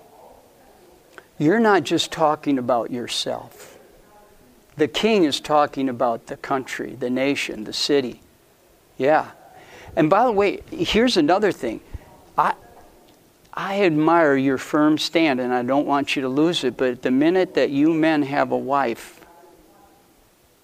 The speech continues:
things change. Like, I think, "What would I do if they took my wife and said, 'Deny Christ or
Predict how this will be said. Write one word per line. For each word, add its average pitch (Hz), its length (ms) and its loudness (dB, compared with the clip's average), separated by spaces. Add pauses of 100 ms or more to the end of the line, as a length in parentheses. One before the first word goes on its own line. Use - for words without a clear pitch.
(1900)
things 170 460 0
change. 147 840 -2 (1400)
Like, 139 240 4
I 156 160 4
think, 151 340 2
"What 151 220 4
would 160 180 2
I 147 160 6
do 143 320 4
if 127 100 -4
they 135 140 2
took 139 320 -4
my 131 160 0
wife 127 400 0
and 127 160 -4
said, 123 460 -2 (640)
'Deny 143 440 4
Christ 147 760 0
or 127 160 2